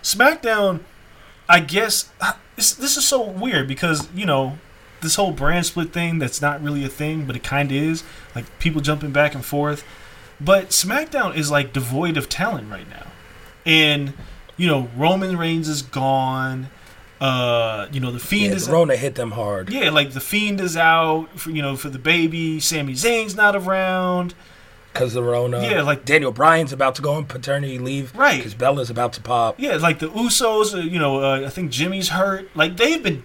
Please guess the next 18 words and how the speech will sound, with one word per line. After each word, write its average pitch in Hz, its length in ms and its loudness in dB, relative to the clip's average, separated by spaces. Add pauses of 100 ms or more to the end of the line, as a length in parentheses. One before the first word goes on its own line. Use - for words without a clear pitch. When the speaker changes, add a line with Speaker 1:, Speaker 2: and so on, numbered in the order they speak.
Speaker 1:
decimated 151 720 2
by 127 220 0
injuries. 233 640 -4 (800)
But 208 340 2
so 240 140 2
why 220 380 2
not 254 320 -2
use 202 460 -4
your 208 180 -4 (220)
nonsensical 196 920 0
wild 220 340 0
card 180 300 0
rule, 175 160 -4
whatever 208 280 -4
you 208 120 -8
call 190 260 0
it, 190 120 -10
to - 80 -4